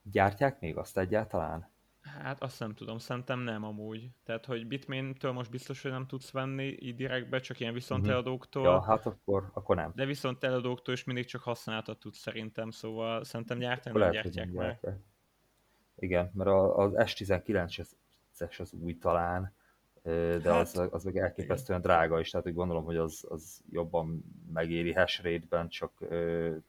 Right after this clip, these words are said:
Speaker 1: tényleg, tehát, hogy a dollár hash rate arány az, az S kilenc-nél állítólag tényleg még, még mindig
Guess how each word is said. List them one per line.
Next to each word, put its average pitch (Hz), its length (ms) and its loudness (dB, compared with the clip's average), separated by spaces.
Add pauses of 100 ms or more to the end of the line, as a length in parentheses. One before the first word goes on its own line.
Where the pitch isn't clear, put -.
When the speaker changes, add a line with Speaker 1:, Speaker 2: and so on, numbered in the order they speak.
(360)
Speaker 1:
tényleg, 82 260 -2
tehát, 76 200 -6
hogy 80 120 -8
a 80 80 -2
dollár 78 400 2
hash - 280 -2
rate 80 240 -2
arány 80 260 0
az, 78 280 -8
az 80 280 -2
S - 60 -6
kilenc-nél 78 520 -4
állítólag 78 420 -4
tényleg 78 280 -2 (480)
még, 85 400 -4
még 82 160 -4
mindig 78 500 -8